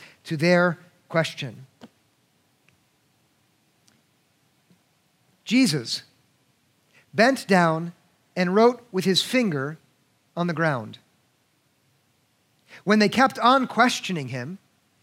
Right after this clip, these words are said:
he straightened up and said to them, "Let anyone among you who is without sin be the first to throw a stone at her." And once again,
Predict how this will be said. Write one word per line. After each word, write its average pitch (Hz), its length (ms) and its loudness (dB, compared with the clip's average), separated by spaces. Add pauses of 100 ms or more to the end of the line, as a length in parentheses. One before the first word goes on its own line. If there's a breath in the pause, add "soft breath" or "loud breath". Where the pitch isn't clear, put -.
(140)
he 175 100 -4
straightened 240 520 2
up 240 220 4
and 165 140 -6
said 240 220 2
to 208 80 -2
them, 165 360 -4 (960 soft breath)
"Let 190 340 0 (120)
anyone 269 600 2
among 185 380 0
you 180 520 0
who 202 160 -6
is 190 160 2
without 202 580 0
sin 165 460 -2 (500 soft breath)
be 202 140 0
the 190 140 -2
first - 680 -2
to 196 100 -8
throw 214 600 0
a 180 60 -8
stone 180 640 -4 (260)
at 139 140 -6
her." 101 320 -14 (1900)
And 147 140 -6
once 208 260 0
again, 180 460 0